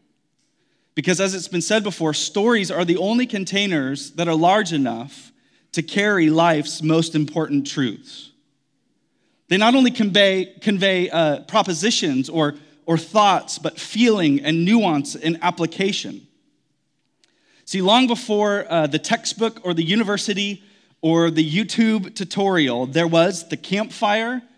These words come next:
and the table and the porch, where the story of creation and lineage and the purpose of life and why we are here was passed down from one generation to the next.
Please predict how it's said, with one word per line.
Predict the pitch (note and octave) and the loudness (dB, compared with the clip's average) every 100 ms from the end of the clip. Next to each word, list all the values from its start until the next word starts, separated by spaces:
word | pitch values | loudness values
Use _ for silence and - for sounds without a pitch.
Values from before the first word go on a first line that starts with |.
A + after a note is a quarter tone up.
| _ _ _ _ _ _ - | _ _ _ _ _ _ -2
and | D#3 D3 | 0 0
the | |
table | C#3+ - A3 A#3 A#3 A#3+ C4 B3 _ _ _ _ _ _ | -2 2 2 4 4 2 0 -8 _ _ _ _ _ _
and | D#3+ D#3 | -2 -2
the | |
porch, | - - G3 - - - - _ _ _ _ _ _ _ _ _ _ _ _ _ _ _ _ _ - | -2 0 2 0 -6 -10 -12 _ _ _ _ _ _ _ _ _ _ _ _ _ _ _ _ _ -2
where | E3+ F3+ | 0 2
the | D#3 | 0
story | - - A3+ A#3+ B3 B3 | -2 0 2 4 2 2
of | D3+ E3+ D#3+ | 2 -2 -2
creation | F#3+ F#3+ G3 A3 - A#3 A#3 | -2 2 2 2 0 0 0
and | - F3 E3+ D#3 - | -2 -2 -2 -2 -6
lineage | D3 F3+ A#3 A#3+ A#3 A3+ A3+ - | -2 2 4 4 4 2 0 -4
and | D#3+ E3 | -2 -2
the | D#3+ | -2
purpose | - G#3+ A3 - | -4 -4 -4 -6
of | E3+ | -4
life | D3+ F#3+ G#3+ G#3 G3 | 2 4 4 0 -2
and | D#3+ D3+ | -4 0
why | G3 G#3+ | 2 2
we | G#3 F3+ | 0 -2
are | D#3 | -2
here | D3+ - A3+ A3+ | -4 -2 0 0
was | E3 - | -2 -6
passed | - G#3 G#3+ | -4 -4 -2
down | A3 G#3 | -2 -2
from | - F3 | -4 -6
one | E3+ G#3 | -2 -2
generation | G#3 A3 G3 F#3+ - F3+ | 0 -2 -2 -4 -6 -8
to | F#3 | -6
the | F3 | -4
next. | E3 C#3 - - - | -2 -2 -6 -20 -20